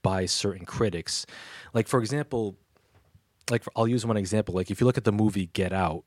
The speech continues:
you know, by Jordan Peele, brilliant movie, deservedly won the Oscar for Best Original Screenplay, extremely well-written film.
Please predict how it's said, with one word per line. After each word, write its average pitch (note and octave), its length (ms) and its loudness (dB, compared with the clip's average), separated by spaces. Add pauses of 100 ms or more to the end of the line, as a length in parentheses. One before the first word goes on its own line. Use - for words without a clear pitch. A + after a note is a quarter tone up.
(140)
you F#2 120 -4
know, E2 100 -6
by E2+ 160 -4
Jordan F2 320 0
Peele, F2+ 460 -2 (160)
brilliant A2+ 400 4
movie, G#2+ 420 4 (420)
deservedly G2+ 540 2
won G2 200 2
the F#2 120 0
Oscar F#2 360 0
for F2+ 120 -6
Best F#2 260 -4
Original F2+ 320 -4
Screenplay, F#2 680 -2 (260)
extremely C#3+ 420 -2
well-written E2 440 -6
film. F2+ 420 -6